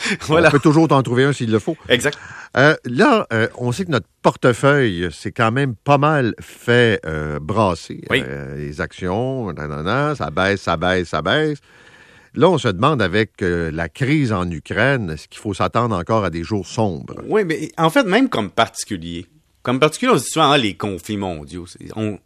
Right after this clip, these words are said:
Speaker 1: ça a l'impression d'être à Radio-Canada aux nouvelles, puis qu'on voit juste ça là, puis mais là, Vladimir Poutine et le conflit en Ukraine, ça influence d'autres choses. Ça influence des matières premières, le blé, le nickel, le pétrole. Donc, dites-vous que là, présentement,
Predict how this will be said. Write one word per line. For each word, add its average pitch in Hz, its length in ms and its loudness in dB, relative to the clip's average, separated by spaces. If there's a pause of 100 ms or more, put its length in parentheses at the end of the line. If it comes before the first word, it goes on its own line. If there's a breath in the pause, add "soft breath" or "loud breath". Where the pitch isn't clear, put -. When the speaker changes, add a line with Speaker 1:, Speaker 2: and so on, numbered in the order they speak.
Speaker 1:
ça 123 140 2
a 123 40 6
l'impression 160 380 2
d'être 151 160 2
à 110 80 4
Radio-Canada 110 600 2
aux 131 80 2
nouvelles, 110 340 0
puis 110 120 -12
qu'on 95 180 -8
voit 110 180 0
juste 120 240 -4
ça 123 120 -2
là, 110 180 -2
puis 101 220 -8 (540 loud breath)
mais 185 320 6
là, 175 180 8
Vladimir 139 540 2 (140)
Poutine 156 540 -2
et 156 140 -2
le 135 120 2
conflit 117 400 -2
en 123 100 0
Ukraine, 151 420 -2
ça 151 140 -2
influence 170 520 0
d'autres 151 260 4
choses. 123 280 -4
Ça - 100 -4
influence 156 380 0
des 147 100 -4
matières 143 360 0
premières, 135 400 -2
le 123 200 2
blé, 127 440 0
le 117 160 0
nickel, 123 500 0 (320 soft breath)
le 127 180 6
pétrole. 170 520 4
Donc, 156 220 4
dites-vous 233 340 0
que 226 80 4
là, 214 60 10
présentement, 180 920 4